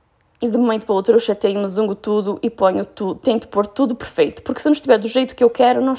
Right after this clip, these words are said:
não está bem, tá? Então passo o aspirador, porque o Rocky vai para cima e depois os pelos ficam todos aqui em cima do sofá, fica horrível. Então o que é que eu vou fazer agora?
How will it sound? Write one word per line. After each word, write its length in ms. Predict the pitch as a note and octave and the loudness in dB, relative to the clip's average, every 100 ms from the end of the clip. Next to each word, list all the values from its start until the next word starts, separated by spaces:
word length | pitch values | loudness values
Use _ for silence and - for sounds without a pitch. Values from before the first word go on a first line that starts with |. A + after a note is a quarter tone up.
| - | 0
não 180 | C#4+ D4 | 2 2
está 240 | D4 C#4 | 2 0
bem, 240 | G#3+ F3+ | 2 -2
tá? 280 | E3+ G3 G#3+ - - - - - | 0 0 0 -4 -20 -20 -20 -4
Então 260 | C#4 A#3 G#3+ | 0 4 4
passo 280 | C#4 D4+ D#4 | 4 2 0
o 0 | |
aspirador, 540 | - C#4 B3 G3+ G3+ | -2 2 4 4 2
porque 220 | G#3 C4+ | 0 -2
o 40 | E4 | 2
Rocky 300 | D4 C#4 B3+ | 2 2 2
vai 120 | A#3 | 2
para 120 | A3 | 0
cima 240 | A3 B3 A3 | -2 -2 -2
e 40 | |
depois 260 | - G#3 G#3+ | -2 -2 -2
os 100 | - | -2
pelos 320 | G#3+ G3 - | -2 0 -4
ficam 280 | A3 G#3+ G#3+ | -6 -4 0
todos 260 | G#3 G#3 | 0 0
aqui 180 | A3 A3+ | -2 -4
em 60 | G3+ | -4
cima 200 | A3+ G#3+ | -4 -6
do 40 | |
sofá, 280 | - G#3 G#3 | -2 0 0
fica 260 | - - - | -2 -2 2
horrível. 360 | A3+ F#3 E3+ F3 - - - - - | 2 0 -10 -14 -18 -20 -20 -20 -2
Então 280 | - C#4+ D4+ | 0 4 4
o 20 | |
que 80 | D4+ | 2
é 20 | |
que 80 | C#4+ | 0
eu 40 | C#4 | 0
vou 100 | C#4 | 2
fazer 260 | C4+ C4+ | 4 6
agora? 320 | B3+ F#3+ - | 4 2 -2